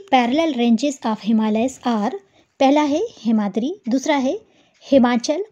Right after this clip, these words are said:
और तीसरा है शिवालिक। हिमाद्री को ग्रेट हिमालय या इनर हिमालय भी बोलते हैं, ये सबसे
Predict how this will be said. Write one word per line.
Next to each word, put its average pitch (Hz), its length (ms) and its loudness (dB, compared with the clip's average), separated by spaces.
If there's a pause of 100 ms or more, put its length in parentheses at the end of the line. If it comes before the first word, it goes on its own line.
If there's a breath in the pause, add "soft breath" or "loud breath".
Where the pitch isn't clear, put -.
और 247 140 -2
तीसरा 330 300 -2
है 277 220 -2
शिवालिक। 214 600 -2 (760)
हिमाद्री 294 460 2
को 320 180 0 (240)
ग्रेट 269 280 0
हिमालय 247 480 0
या 269 240 0 (200)
इनर 359 240 0 (120)
हिमालय 220 360 0
भी 214 100 -4
बोलते 220 280 -4
हैं, 240 140 -4 (360 soft breath)
ये 349 100 0
सबसे 359 540 -6